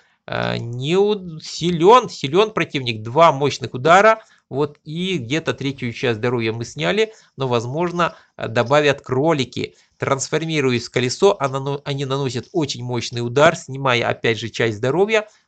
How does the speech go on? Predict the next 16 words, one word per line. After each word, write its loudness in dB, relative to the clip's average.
Но, -4
как -14
видите, -6
кожеголов 0
выживает. 2
Отлично, -6
продолжаем 2
атаковать. 2
Огненная -2
атака 2
Рафа 4
Видения -4
снимает -4
еще -2
часть 0
здоровья, 4